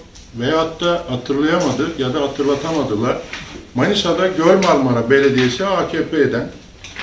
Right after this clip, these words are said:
Bu belediye on dönüm arazi üzerine iki bin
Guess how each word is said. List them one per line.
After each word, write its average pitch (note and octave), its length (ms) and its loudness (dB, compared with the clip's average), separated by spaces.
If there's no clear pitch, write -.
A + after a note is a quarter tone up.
Bu F#3 160 0
belediye D#3 600 4
on F#3 260 0
dönüm E3+ 260 0
arazi D3+ 400 2
üzerine C#3+ 580 -2
iki E3+ 280 -6
bin F3 100 -6